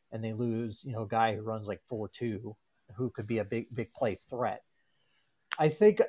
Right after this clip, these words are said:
it's, I think it all really comes down to who, who makes a better, makes a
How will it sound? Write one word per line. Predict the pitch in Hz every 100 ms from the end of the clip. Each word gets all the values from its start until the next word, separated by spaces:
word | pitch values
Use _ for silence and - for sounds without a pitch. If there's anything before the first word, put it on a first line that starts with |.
| -
it's, | 185 165
I | 175
think | 170 220
it | 175
all | 180 196
really | 143 170 185
comes | - 185 123
down | 123 156
to | 160 147 113
who, | 143 156
who | 131 139 151 147 147 - - _ -
makes | 135 135 -
a |
better, | 123 127 139 127 -
makes | 131 127 -
a | 127